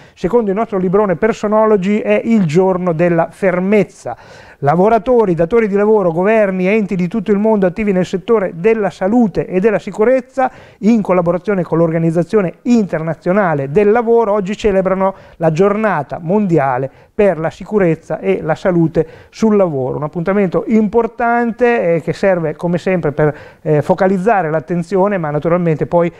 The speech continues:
eh, è un tipo di attenzione che non va, eh, fermata solo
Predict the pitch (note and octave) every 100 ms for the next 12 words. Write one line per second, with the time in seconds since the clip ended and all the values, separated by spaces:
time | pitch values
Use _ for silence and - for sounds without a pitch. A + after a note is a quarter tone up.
0 | - - D3+ D3 C#3+ E3+ F3 E3 G3+ F#3
1 | E3 E3+ D#3+ F3 F3+ F3+ D#3+ D3+ D3+ D#3+
2 | D3 D3 C#3+ C#3+ A#2 F3 D#3 E3 D3 C3+
3 | B2+ - D#3 C#3+